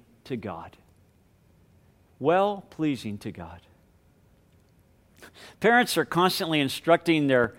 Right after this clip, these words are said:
children to share with one another, and they do that because it's instinctive for children not to share and to be selfish. And it's instinctive for parents to want their children to get along and to share.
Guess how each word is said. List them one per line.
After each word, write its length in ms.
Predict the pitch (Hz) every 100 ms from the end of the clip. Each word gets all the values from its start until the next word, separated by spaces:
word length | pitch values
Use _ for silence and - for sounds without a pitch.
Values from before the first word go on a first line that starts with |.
| _ -
children 460 | - 202 165 117
to 60 | 127
share 360 | - 202 202
with 220 | 160 131 117
one 160 | 113
another, 440 | 95 98 98 180 151
and 180 | 123 127 - 156
they 120 | 196
do 200 | 202 311
that 240 | 240 175 170
because 400 | 170 202 185 -
it's 220 | 170 -
instinctive 800 | 175 160 - 254 294 - 247 196
for 180 | - 185
children 720 | - 240 247 208 139 139 180 - _ _ _ _ - 185
not 400 | 240 277 277 -
to 120 | 202
share 440 | - 180 139 85 - _ -
and 100 | 175
to 40 | 156
be 160 | 156
selfish. 680 | - 220 226 160 - - - _ _ _ - 170
And 100 | 202
it's 180 | 220 -
instinctive 680 | 214 180 - 269 285 277 233
for 160 | - 190
parents 1080 | - - 269 226 123 160 - - - - - _ - - -
to 120 | 202
want 460 | 202 285 302 -
their 140 | 160 147
children 560 | - 170 143 131 185
to 120 | 180 147
get 280 | 110 185
along 420 | 202 156 131 143 151
and 220 | 175 180
to 80 | 196
share. 520 | - 269 302 226